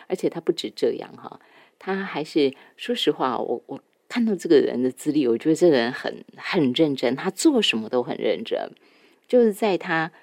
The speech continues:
爬上山之巅之后，他们社区的理事长邀请他到社区来帮忙哈。结果他说，他觉得他自己很不足，所以他就马上去上课，去社大上课，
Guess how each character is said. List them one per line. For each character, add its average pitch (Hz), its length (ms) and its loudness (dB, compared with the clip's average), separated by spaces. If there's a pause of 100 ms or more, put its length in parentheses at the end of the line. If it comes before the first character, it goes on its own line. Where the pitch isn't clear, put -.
(240)
爬 - 140 -8
上 180 180 -2
山 165 200 0
之 156 120 0
巅 139 240 0
之 135 160 -4
后， - 300 -4 (160)
他 - 100 -6
们 220 120 4
社 202 120 6
区 190 200 4
的 - 0 -
理 120 120 -4
事 143 160 0
长 120 160 -8
邀 123 140 -2
请 127 180 -8
他 113 140 -12
到 120 180 -8
社 - 160 -2
区 - 240 -2
来 107 180 -4
帮 113 160 -10
忙 - 160 -14 (120)
哈。 - 240 -18 (260)
结 202 120 0
果 190 100 0
他 156 160 -6
说， 143 300 0
他 202 160 -6
觉 233 160 4
得 220 60 2
他 208 140 -4
自 208 140 -6
己 170 140 2
很 156 120 -8
不 - 140 -4
足， - 260 -8 (380)
所 190 140 4
以 180 40 2
他 170 120 -2
就 170 100 -2
马 131 100 -4
上 110 120 -8
去 151 100 -10
上 139 180 -2
课， - 220 -4 (460)
去 190 100 2
社 170 160 4
大 139 160 -2
上 143 220 -4
课， - 160 -6